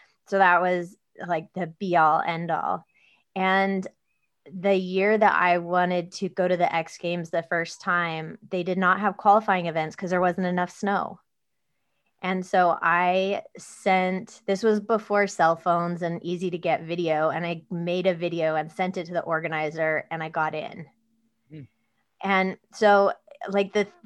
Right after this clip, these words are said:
Speaker 1: there's a theme of persistence everywhere in my life. Like, no matter what happens, there's not enough snow to have a competition to qualify for a big competition, so I'm g-, still gonna qualify,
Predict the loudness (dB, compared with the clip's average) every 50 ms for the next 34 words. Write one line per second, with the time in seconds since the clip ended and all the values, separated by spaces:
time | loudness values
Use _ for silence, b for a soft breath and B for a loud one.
0 | -2 2 2 2 4 2 0 0 0 _ 0 2 2 4 4 2 0 -2 -4 -4
1 | -4 -4 -4 -8 -2 -2 -2 -2 -4 _ -6 -6 -6 -6 -12 -16 -10 -8 -8 -8
2 | -6 -6 -6 -4 -4 -4 -4 -6 -8 -10 -10 -10 -8 -8 -8 -8 -8 -10 -14 _
3 | _ b b b b b b b b -6 -2 -2 0 0 2 2 4 4 2 4
4 | 4 4 4 4 2 -2 -2 -2 0 0 0 0 0 -2 -4 0 4 4 4 6
5 | 4 2 0 -2 -2 0 0 0 0 0 -2 -4 -4 -4 -4 -4 -4 -4 -4 -8
6 | -6 -6 -6 -4 -4 -6 -6 -8 -6 2 4 4 4 4 4 2 2 2 2 0
7 | -4 -4 2 2 0 0 0 -2 -4 -4 -4 -4 -10 -8 -10 -10 -6 -6 -8 -8
8 | -6 -2 -2 0 0 0 0 0 0 -2 -4 -6 -8 -20 _ 0 0 0 2 2
9 | 0 0 -2 -2 -2 -2 -2 -2 -6 -8 -6 -8 -6 -6 -10 -12